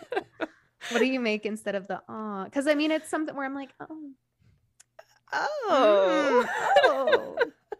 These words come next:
Speaker 1: Yeah, that one. I like that one. Oh.
Speaker 2: <laughs>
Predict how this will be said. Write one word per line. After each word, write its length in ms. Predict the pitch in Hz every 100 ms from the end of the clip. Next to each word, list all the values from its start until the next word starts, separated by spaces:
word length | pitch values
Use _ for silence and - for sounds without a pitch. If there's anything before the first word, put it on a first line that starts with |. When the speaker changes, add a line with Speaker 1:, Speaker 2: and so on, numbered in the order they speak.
| _ -
Speaker 1:
Yeah, 200 | 226 165 220 _ -
that 180 | 226 190
one. 120 | 185
I 100 | 185
like 160 | 196 190
that 100 | 170
one. 140 | 170 554 605 453 784 762
Oh. 880 | 285 208 180 175 170 139 147 -
Speaker 2:
<laughs> 60 | -